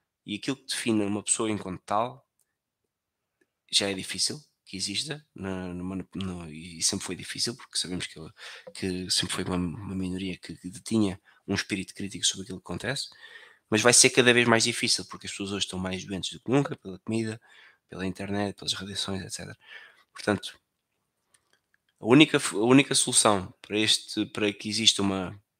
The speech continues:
normalidade, eu julgo que seja a pessoa afastar-se um pouco dos centros urbanos, não que a pessoa não possa ir lá, não que a pessoa não possa estar, mas tentar viver um modo de vida um pouco mais natural,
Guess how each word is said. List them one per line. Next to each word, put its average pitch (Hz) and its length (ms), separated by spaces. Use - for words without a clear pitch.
normalidade, 110 880
eu 117 220
julgo 113 420
que - 80
seja 139 460
a - 80
pessoa 117 460
afastar-se - 520
um 131 60
pouco - 220
dos - 120
centros 101 320
urbanos, 101 300
não 127 160
que - 340
a 156 40
pessoa - 160
não 110 80
possa 101 280
ir 95 120
lá, 101 260
não 98 140
que 98 60
a - 20
pessoa - 180
não 95 80
possa - 220
estar, 101 260
mas 107 100
tentar 123 260
viver 131 220
um 123 220
modo 123 200
de 123 60
vida 120 160
um 113 60
pouco - 340
mais 117 200
natural, 98 500